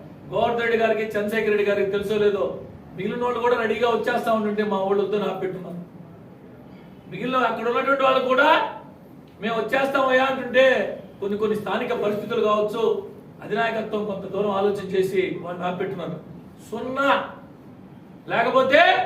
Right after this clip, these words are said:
యాభై నాలుగు యాభై నాలుగు గెలిచిన వైఎస్ఆర్ కాంగ్రెస్ పార్టీ సున్నా అయి ఉండేది. పద్దెనిమిది గెలిచినటువంటి వైఎస్ఆర్ కాంగ్రెస్ పార్టీ బుచ్చిలో సున్నా అయి ఉండేది.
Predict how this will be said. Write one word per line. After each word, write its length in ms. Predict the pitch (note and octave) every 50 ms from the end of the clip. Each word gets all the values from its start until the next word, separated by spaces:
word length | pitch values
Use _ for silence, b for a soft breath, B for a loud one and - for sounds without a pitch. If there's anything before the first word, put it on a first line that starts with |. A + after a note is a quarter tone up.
| - - - - - - - - - - -
యాభై 300 | F3 F#3+ A#3 B3+ C4+ C#4+
నాలుగు 380 | C#4+ C#4+ C#4 C4+ C#4 C4+ C4+ C4
యాభై 260 | C4 C4 C4+ C4+ C#4
నాలుగు 280 | C#4 C#4 C4+ C4+ C4 C4
గెలిచిన 260 | C4 B3 B3+ B3+ B3
వైఎస్ఆర్ 440 | B3 B3 C4+ C4+ C4+ D4 C#4 C4+ C4+
కాంగ్రెస్ 360 | C4 C4 C4 C4+ C4 C4 -
పార్టీ 260 | C4 C4 C4 C#4 D4+ E4 F4 F4+ - - - - - - - - - - - - - - -
సున్నా 380 | G#3 A3+ B3+ B3+ B3 B3+ C4 C4
అయి 240 | B3+ B3 A#3+ A#3 A#3
ఉండేది. 440 | A3+ A3+ G#3+ F#3 - - - - - - - - - - - - - - - - - - - - - - - - - G#3+
పద్దెనిమిది 380 | G#3 G#3 A#3+ C#4 C#4 C#4 C4
గెలిచినటువంటి 520 | C4+ C4+ - C#4+ C#4+ C#4 C4+ C#4 C#4 C4+ C4 C4 C4 B3+ B3+ A#3+ - - - - - - - - - - - - - - - - - - - -
వైఎస్ఆర్ 340 | G3+ A#3+ B3+ - C#4+ C4+ B3
కాంగ్రెస్ 320 | C4 C4 C4 C4 B3 B3+
పార్టీ 200 | B3+ B3 A#3+ B3
బుచ్చిలో 420 | A#3 G#3 A3+ - - D4 C#4+ D4 E4 F#4+ - - - - - - - - - - - - - -
సున్నా 360 | - G#3 G#3+ G#3+ A3 A3 A3+ A3+
అయి 240 | A3 G3+ F#3+ F#3
ఉండేది. 260 | - - E3+ E3+ -